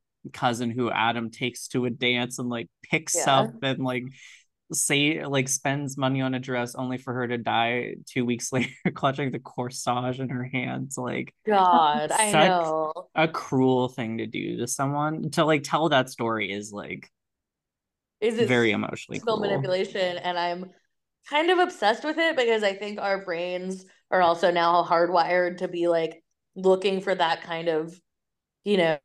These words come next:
Speaker 2: like, I feel like that's an article that would go viral, like, "Hero boy takes, like, you know, sick cousin to prom." Like, I feel like I've just, from my years of doing that kind of shameful social media aggregation, like, I think we're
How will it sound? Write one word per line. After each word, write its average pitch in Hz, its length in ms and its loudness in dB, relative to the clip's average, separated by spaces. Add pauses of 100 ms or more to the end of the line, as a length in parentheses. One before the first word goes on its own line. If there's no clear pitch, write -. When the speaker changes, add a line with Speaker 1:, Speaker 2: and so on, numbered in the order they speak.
(200)
Speaker 2:
like, 220 140 4
I 233 100 4
feel 269 100 0
like 262 100 -2
that's 262 160 -2
an 220 60 -4
article 185 360 -2
that 190 120 2
would 185 140 -6
go 170 180 0
viral, 185 540 -2
like, 175 300 -4 (260)
"Hero 330 360 4
boy 269 400 4
takes, 269 460 -8
like, 233 320 2 (680)
you 240 160 -4
know, 208 360 0
sick - 520 -6
cousin 285 420 2
to 262 100 2
prom." 254 580 2
Like, 190 180 2
I 185 140 0
feel 208 100 -2
like 196 140 0
I've 180 180 -2 (280)
just, 240 300 0 (220)
from 226 160 4
my 220 120 4
years 208 360 2
of 202 160 0
doing 196 320 0
that 190 200 -2
kind 185 220 -2
of 196 120 -4
shameful 185 560 -2 (220)
social 202 100 -4
media 180 260 -2
aggregation, 175 920 -4
like, 180 200 2
I 180 100 -2
think 180 240 -8
we're 175 260 -2